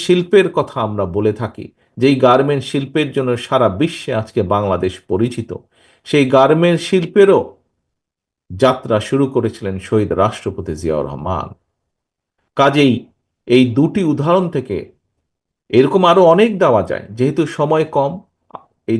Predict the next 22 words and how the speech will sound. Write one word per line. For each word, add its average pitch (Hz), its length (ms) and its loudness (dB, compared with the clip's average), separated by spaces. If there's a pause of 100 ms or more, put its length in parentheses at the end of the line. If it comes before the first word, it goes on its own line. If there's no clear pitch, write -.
দুটি 147 260 -2
উদাহরণ 175 340 2 (100)
দিয়ে 131 180 -2
আমি 123 100 -4 (120)
যেটি 120 180 -2 (100)
বোঝাতে 143 400 -4
চাইছি 123 260 -4 (100)
আপনাদের 110 380 -4
কাছে, 107 220 -8 (540)
যে 127 80 4 (180)
বাংলাদেশকে 160 640 2 (120)
এগিয়ে 160 320 0
নিয়ে 120 160 0 (100)
যাওয়ার 113 260 0 (100)
জন্য, 98 180 -10 (680)
বাংলাদেশের 147 640 2 (180)
মানুষকে 165 460 0 (400)
সামনের 165 540 2
দিকে 139 180 -4 (160)
এগিয়ে 156 300 0
নিয়ে 139 180 0 (120)
যাওয়ার 127 240 2